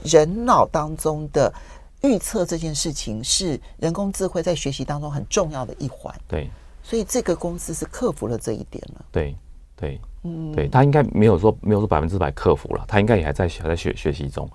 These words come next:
Speaker 2: 事实上，现在所有的A I哈，他们都处在一个学习的一个阶段，只是他学习的比我们人还快。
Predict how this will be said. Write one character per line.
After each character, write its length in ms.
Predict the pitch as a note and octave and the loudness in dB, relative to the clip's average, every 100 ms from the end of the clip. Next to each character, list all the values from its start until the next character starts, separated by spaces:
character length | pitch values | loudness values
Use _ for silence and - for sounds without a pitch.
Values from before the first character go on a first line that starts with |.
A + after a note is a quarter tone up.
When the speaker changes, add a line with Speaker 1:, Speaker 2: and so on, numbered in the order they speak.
| - - - | -16 -18 -2
Speaker 2:
事 60 | |
实 80 | C3+ | 6
上， 120 | C3+ | 6
现 100 | B2+ | 8
在 40 | B2 | 4
所 240 | - G2 | 6 4
有 80 | F#2+ | 6
的 100 | E2 - | 4 0
A 140 | E2 | -2
I 200 | D#2 D#2 | -2 -2
哈， 160 | D#2 C#2 - - - - - | -4 -6 -8 -16 -16 -16 -4
他 100 | - | 2
们 160 | G#2 F2+ | 2 4
都 160 | G2 | 4
处 180 | F#2+ D#2+ | 2 -2
在 140 | D2+ | -2
一 40 | E2+ | 0
个 60 | |
学 220 | D#2 D#2+ C#2+ | -2 -4 -6
习 100 | D2 | -4
的 120 | D2 | -6
一 20 | |
个 60 | D2 | -6
阶 180 | D2 | -6
段， 160 | C#2+ C#2+ | -6 -6
只 80 | - | -2
是 80 | F#2 | 2
他 100 | A2+ | 2
学 220 | - D#2+ | 0 -2
习 100 | E2+ | -2
的 80 | D#2 | -2
比 200 | E2 D2+ | -2 -4
我 80 | |
们 120 | D2+ D2 | -4 -6
人 140 | D2 | -6
还 140 | D2 C2+ | -6 -6
快。 180 | - | -4